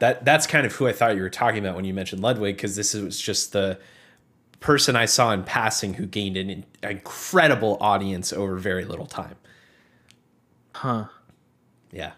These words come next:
Speaker 2: It's so hard to come up with something innovative, like, nowadays,
Speaker 1: And
Speaker 2: I
Speaker 1: I
Speaker 2: feel like.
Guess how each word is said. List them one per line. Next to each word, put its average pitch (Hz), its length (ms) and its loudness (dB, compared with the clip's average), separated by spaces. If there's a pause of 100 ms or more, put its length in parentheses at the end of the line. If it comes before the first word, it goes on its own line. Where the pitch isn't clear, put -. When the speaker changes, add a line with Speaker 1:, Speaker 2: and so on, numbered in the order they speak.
(300)
Speaker 2:
It's 170 220 0
so 180 440 2
hard 135 480 2
to 120 60 -2
come 120 280 -4
up 120 180 -6
with 123 80 -4
something 117 400 -6
innovative, 98 840 -12 (720)
like, - 400 -4 (400)
nowadays, 107 720 -2
Speaker 1:
And 202 100 4
Speaker 2:
I 233 60 2
Speaker 1:
I 208 40 -2
Speaker 2:
feel 202 200 -6
like. - 360 -12